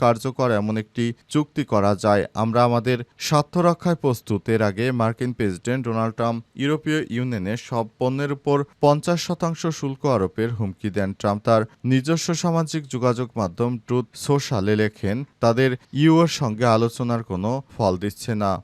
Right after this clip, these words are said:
পরে সাংবাদিকদের তিনি আরও বলেছেন, আমি কোনো চুক্তির খোঁজ করছি না। চুক্তি আমরা স্থির করে ফেলেছি। কোনো ইউরোপীয় কোম্পানি যদি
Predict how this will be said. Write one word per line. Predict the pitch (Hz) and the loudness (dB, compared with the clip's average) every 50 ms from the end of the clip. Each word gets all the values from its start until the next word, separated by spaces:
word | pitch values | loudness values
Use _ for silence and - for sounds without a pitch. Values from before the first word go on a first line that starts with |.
| _ _ | _ _
পরে | - 147 147 156 160 - - | 2 2 2 2 0 -2 -2
সাংবাদিকদের | 156 151 160 156 180 175 180 185 165 - 190 170 - | -4 -4 0 0 0 0 0 -2 -2 -2 -4 -2 -2
তিনি | 160 151 156 151 | -4 -2 0 0
আরও | 143 131 131 120 | 2 2 2 2
বলেছেন, | 104 98 95 104 101 - - 135 131 | 2 2 2 0 0 -2 -4 -2 0
আমি | 123 107 110 120 117 | 0 2 2 0 -2
কোনো | - 117 104 101 110 131 143 139 - | 0 -2 -2 0 0 -2 -2 -4 -4
চুক্তির | - 139 135 - _ - 139 143 135 139 - _ _ | -4 -4 -4 -4 _ 0 0 0 0 -2 -8 _ _
খোঁজ | - 151 160 165 - - - - | 4 4 4 4 4 0 -6 0
করছি | 123 110 101 - - - 113 104 | 0 0 0 0 -4 -4 -2 0
না। | 101 101 98 98 - | 0 0 0 0 -2
চুক্তি | - - 131 120 - _ - 139 | -4 -4 -4 -4 -4 _ 0 0
আমরা | 127 107 98 95 95 110 120 135 - _ _ - 139 147 135 | 2 2 0 2 2 2 2 2 0 _ _ -4 -2 -2 -2
স্থির | - - - 180 175 170 | -4 -4 -4 -4 -4 -4
করে | - - 160 147 147 143 | -2 -2 0 0 0 -2
ফেলেছি। | - - 110 98 98 101 98 - - 123 113 | -2 -2 -2 0 0 -2 -2 -4 -8 -8 -8
কোনো | - - 117 110 113 117 120 113 - _ _ | -4 -2 -2 0 2 0 0 -2 -4 _ _
ইউরোপীয় | - 139 151 151 170 165 160 - 165 160 151 | 2 2 4 4 4 0 0 0 0 0 2
কোম্পানি | - 151 139 143 135 - 143 139 143 143 131 104 | 2 2 0 0 2 0 0 0 0 -2 -4 0
যদি | 107 104 92 85 110 | -2 -2 0 0 -2